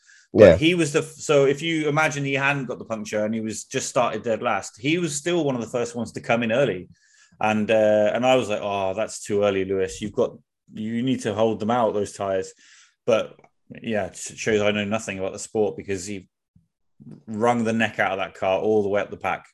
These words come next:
Speaker 2: Yeah, 'cause
Speaker 1: Really
Speaker 2: they're
Speaker 1: well.
Speaker 2: obviously, like, focusing on the front, and then every other lap you just seen Hamilton move up a
Speaker 1: Yeah.
Speaker 2: few places. You're like, "Oh, oh, okay, it was okay.
Speaker 1: <laughs>
Speaker 2: Oh, nice, nice sick. What the, what the hell's going on?"
Speaker 1: <laughs> Exactly, yeah.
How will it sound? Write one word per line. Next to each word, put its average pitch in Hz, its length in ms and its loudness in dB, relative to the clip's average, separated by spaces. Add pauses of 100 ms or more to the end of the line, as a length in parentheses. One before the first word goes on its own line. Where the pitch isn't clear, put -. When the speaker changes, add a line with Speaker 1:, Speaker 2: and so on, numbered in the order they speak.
(540)
Speaker 2:
Yeah, 113 220 12
'cause 127 180 4
Speaker 1:
Really 104 220 2
Speaker 2:
they're 117 100 12
Speaker 1:
well. 117 80 12
Speaker 2:
obviously, 120 260 6
like, 113 160 8
focusing 107 420 2
on 98 80 10
the 101 80 6
front, 110 460 6
and 196 100 6
then 202 240 10 (100)
every 107 260 12
other 95 120 12
lap 92 220 12
you 107 80 6
just - 100 2
seen 98 120 4
Hamilton 95 380 8
move 90 200 8
up - 220 8 (420)
a 110 40 -4
Speaker 1:
Yeah. 113 100 2
Speaker 2:
few 101 100 8
places. 101 400 8 (140)
You're 107 120 8
like, 92 180 10
"Oh, 85 220 8 (240)
oh, 92 180 8 (100)
okay, - 140 2 (180)
it 113 60 4
was 117 280 2 (240)
okay. 113 380 8 (140)
Speaker 1:
<laughs> - 180 -10
Speaker 2:
Oh, 135 240 8 (1200)
nice, 107 400 12 (320)
nice 110 280 12
sick. - 300 10
What - 160 4
the, 143 140 12
what 170 240 6
the 139 60 12
hell's 127 220 12
going 139 180 12
on?" 156 180 12
Speaker 1:
<laughs> 220 80 4
Exactly, 165 720 2
yeah. 160 280 2